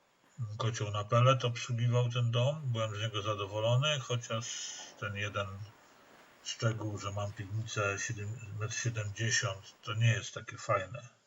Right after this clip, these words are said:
E, wnosić tam pelet i tak dalej. No ale dlaczego, dlaczego ten powód, dlaczego Mitsubishi Ekodan? Otóż,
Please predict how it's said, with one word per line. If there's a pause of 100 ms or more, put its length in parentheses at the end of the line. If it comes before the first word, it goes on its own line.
(840)
E, (400)
wnosić
tam
pelet
i
tak (100)
dalej. (200)
No
ale (960)
dlaczego, (680)
dlaczego (680)
ten
powód,
dlaczego (320)
Mitsubishi (480)
Ekodan? (920)
Otóż,